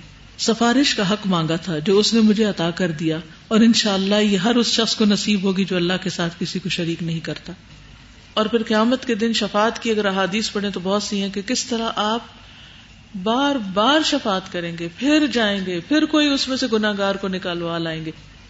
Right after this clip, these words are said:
پھر جائیں گے، جب تک آخری بندہ نہیں نکل آئے گا آپ چین سے نہیں بیٹھیں گے۔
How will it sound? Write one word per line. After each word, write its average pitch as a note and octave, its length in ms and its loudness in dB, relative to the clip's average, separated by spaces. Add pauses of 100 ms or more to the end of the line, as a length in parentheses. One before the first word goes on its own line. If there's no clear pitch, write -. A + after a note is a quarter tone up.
پھر D#4 340 4
جائیں A3 200 0
گے، G3 120 -4
جب D4 160 2 (100)
تک D#4 200 0
آخری D4 380 2
بندہ D4 340 0
نہیں D4+ 160 -2
نکل B3 280 -4
آئے F3+ 180 -4
گا D#3+ 80 -6 (380)
آپ G3+ 220 -6
چین G#3+ 260 2
سے A3 100 -4
نہیں G#3 120 0
بیٹھیں F3 300 -2
گے۔ E3 260 -16